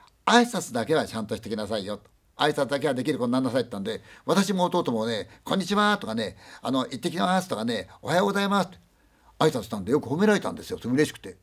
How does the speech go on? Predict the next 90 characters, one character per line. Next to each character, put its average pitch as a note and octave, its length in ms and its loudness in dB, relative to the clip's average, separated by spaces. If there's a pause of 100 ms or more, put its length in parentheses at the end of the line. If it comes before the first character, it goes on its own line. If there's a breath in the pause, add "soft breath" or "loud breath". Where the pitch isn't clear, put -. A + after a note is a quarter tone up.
(540 soft breath)
で、 A3+ 340 10
そ F#3 140 -2
の F#3 60 -4
よ G#3 100 2
く D#3 80 -4
見 D3+ 80 -2
る C#3 80 4
お C3 40 4
ば B2+ 100 2
さ B2+ 100 0
ん C3 100 2
が C3+ 320 2 (160 loud breath)
ニ D3+ 100 -2
コ C#3+ 80 2
ニ A#2 60 2
コ A#2 100 2
来 B2+ 100 -2
る A#2+ 60 0
も A#2 100 0
ん G#2+ 40 -4
だ A2 60 -4
か A2 80 -2
ら、 G#2+ 80 -6
「こ D3 100 -4
ん D#3+ 40 -6
に D#3 60 -10
ち E3+ 80 -6
は」 F3+ 140 4
っ F3 60 -2
て B2 60 -6
向 A2 120 -6
こ A#2+ 80 -4
う - 40 -4
も、 A2 80 -8
「こ C3 100 -6
ん D#3 40 -6
に D#3 80 -4
ち E3 120 -8
は」 E3 200 -4
っ - 20 -12
て - 100 -14
言 A2+ 100 -6
っ - 20 -12
て - 280 -4 (580 soft breath)
「偉 D3 320 4
い D#3 140 0
ね、 D3+ 460 2
僕 D3 240 2
た D3+ 160 0
ち D#3 120 -6
は D3 140 0
ち D3+ 100 -2
ゃ D#3 100 -2
ん D3 100 -8
と D3+ 80 0
挨 E3 160 2
拶 D#3 220 -2
が D3+ 140 -2
で D3+ 120 4
き - 80 -16
て、 D#3 280 6
ほ D3 240 0
ん A#3 80 -4
と A3 100 2
偉 G#3 180 6
い F#3 60 0
ね」 E3+ 80 0
っ - 20 -8
て C3 100 -2
褒 D#3+ 40 2
め E3+ 60 0
て - 60 -2
く C3+ 80 -4
れ C#3 80 2
る C#3 80 -4
ん - 20 -6
で B2+ 100 -2
す A#2+ 80 -4
よ B2+ 60 0
ね。 D3 320 -2 (240 soft breath)
で、 C3 100 -2
そ D3+ 100 2
の E3 60 4
う D3+ 40 -2
ち - 60 -6
例 D#3 200 4
え - 20 4
ば C#3+ 120 4
あ - 20 2
の、 D3+ 240 0